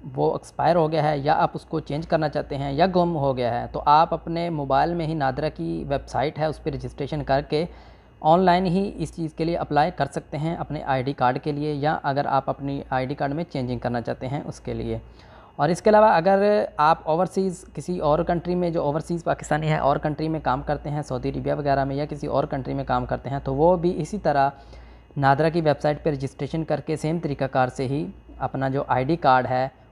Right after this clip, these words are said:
उनके पास जो एनआईसीओपी होता है, उसको अपडेट करवा सकते हैं, अ, एक्सपायर हो गया है, या उसमें कुछ चेंजिंग करवाना चाहते हैं तो चेंजिंग करवा सकते हैं। तो आपको इंशाल्लाह इस वीडियो में डिटेल के साथ बता देता हूं कि आपने जो नादरा की वेबसाइट है उस पर रजिस्ट्रेशन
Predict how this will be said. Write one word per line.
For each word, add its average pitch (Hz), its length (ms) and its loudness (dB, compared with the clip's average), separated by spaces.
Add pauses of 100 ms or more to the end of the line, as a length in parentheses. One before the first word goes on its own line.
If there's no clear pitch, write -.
उनके 131 200 -8
पास 131 160 -2
जो 135 120 -4
एनआईसीओपी 135 680 -4
होता 127 240 -2
है, 127 220 -2
उसको 151 500 -4 (360)
अपडेट 143 360 0
करवा 160 260 4
सकते 156 280 -4
हैं, 156 280 -4 (360)
अ, 127 220 -2
एक्सपायर 135 340 0
हो 147 140 2
गया 147 160 2
है, 143 260 0
या 139 200 2
उसमें 160 240 0
कुछ 151 220 -10
चेंजिंग 139 260 -4
करवाना 131 300 -2
चाहते 127 240 -6
हैं 127 120 -4
तो 135 100 -6
चेंजिंग 131 480 -6
करवा 117 240 0
सकते - 320 -10
हैं। 110 200 -10 (400)
तो - 60 -8
आपको 160 320 4
इंशाल्लाह 190 280 4
इस 175 120 -4
वीडियो 175 180 0
में 185 180 0
डिटेल 151 300 -8
के 165 80 -4
साथ 180 120 -2
बता 147 260 -2
देता 165 220 -2
हूं 156 120 -2
कि - 160 -8
आपने 147 560 2
जो 143 200 -4
नादरा 127 300 -2
की 143 140 -10
वेबसाइट 123 440 -6
है 135 80 -4
उस 127 100 -8
पर - 140 -6
रजिस्ट्रेशन 120 580 -8